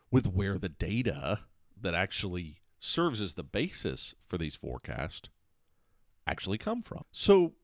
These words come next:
where do you think of your weather data is coming from? Right? The, the data that is used to create your forecast. Now, some of you probably know that,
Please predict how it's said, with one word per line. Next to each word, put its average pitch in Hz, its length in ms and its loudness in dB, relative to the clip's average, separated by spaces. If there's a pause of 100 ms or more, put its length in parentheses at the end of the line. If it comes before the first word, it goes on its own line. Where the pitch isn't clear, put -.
(240)
where 254 200 -2
do 269 80 -2
you 254 160 -2
think 135 240 -4
of 92 120 -4
your 85 140 -8
weather 104 320 0
data 87 220 -2
is 101 160 -2
coming 185 320 -6
from? 50 320 -14 (1080)
Right? 101 220 -10 (160)
The, 80 240 -10
the 82 220 -8
data 151 460 -4
that 104 160 -4 (920)
is 98 240 -8
used 110 520 -6
to - 60 -14
create 78 340 -12
your 90 100 -14
forecast. 117 760 -10 (840)
Now, 185 80 6
some 190 240 2
of 160 140 -4
you 127 100 0
probably 107 300 0
know 92 300 -4
that, 87 200 -6